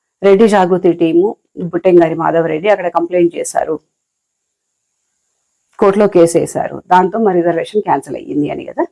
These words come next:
మీరు రాజ్యాంగానికి చాలా రెస్పెక్ట్ చేస్తారు కదా, మాట్లాడితే "జై భీమ్" అంటారు కదా. ఇదేనా మీ సిద్ధాంతం? ఇదేనా మీ నినాదం? అంబేద్కర్ గారు రాసినటువంటి రాజ్యాంగానికి రెస్పెక్ట్ ఇవ్వడం అనేది మన బాధ్యత.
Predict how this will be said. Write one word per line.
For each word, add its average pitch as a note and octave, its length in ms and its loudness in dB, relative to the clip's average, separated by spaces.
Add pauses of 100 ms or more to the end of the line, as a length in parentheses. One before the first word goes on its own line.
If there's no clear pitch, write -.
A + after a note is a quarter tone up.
(640)
మీరు B3+ 160 6
రాజ్యాంగానికి A#3 560 2
చాలా A3 320 0
రెస్పెక్ట్ G#3+ 400 -8
చేస్తారు F3+ 320 0
కదా, D#3 240 -10 (840)
మాట్లాడితే A#3+ 420 2
"జై G#3 180 2
భీమ్" B3 220 -2
అంటారు G3 320 0
కదా. F#3+ 200 -4 (1120)
ఇదేనా A3 300 4
మీ A#3+ 120 4
సిద్ధాంతం? G3+ 540 0
ఇదేనా A#3 460 0 (300)
మీ G3+ 60 6
నినాదం? F#3 400 2 (1600)
అంబేద్కర్ A#3 420 4
గారు G#3+ 180 2
రాసినటువంటి F#3 520 0
రాజ్యాంగానికి F3 680 0
రెస్పెక్ట్ A#3+ 380 -2
ఇవ్వడం G3 220 0
అనేది F3+ 200 -6
మన A#3+ 160 -4
బాధ్యత. D3 320 -6